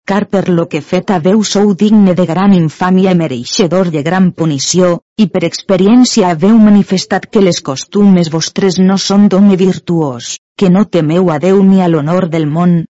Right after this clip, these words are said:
ne haveu esguardat el noble donatiu que la molta humanitat del senyor emperador,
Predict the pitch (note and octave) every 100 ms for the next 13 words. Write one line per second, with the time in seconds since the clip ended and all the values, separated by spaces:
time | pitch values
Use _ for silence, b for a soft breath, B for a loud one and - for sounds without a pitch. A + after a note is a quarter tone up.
0 | _ F#3 F#3 D3+ F3+ G3 F3+ E3 F3 E3+
1 | G#3 G3 F3+ F3+ E3 D3+ D#3+ D3 - F#3+
2 | G3+ - F#3+ F3+ E3 G3+ G3+ G#3+ F#3 F3+
3 | E3+ D3 F#3 F#3 E3+ D#3+ - C#3+ D#3 F#3
4 | E3 D#3+ E3+ C#3+ B2+ F#3+ G3+